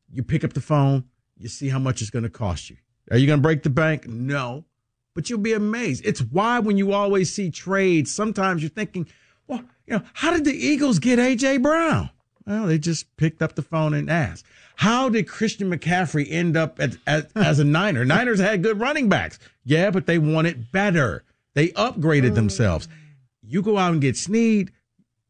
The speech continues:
you're helping yourself because you're taking him away from Kansas City.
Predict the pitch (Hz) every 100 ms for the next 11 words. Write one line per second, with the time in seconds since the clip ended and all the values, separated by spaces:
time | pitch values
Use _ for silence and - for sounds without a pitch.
0 | _ _ 135 139 139 202 214 202 180 -
1 | 156 143 123 - 123 120 120 156 160 165
2 | 151 135 - 139 180 156 135 135 127 120
3 | 135 123 95 101 - 107 90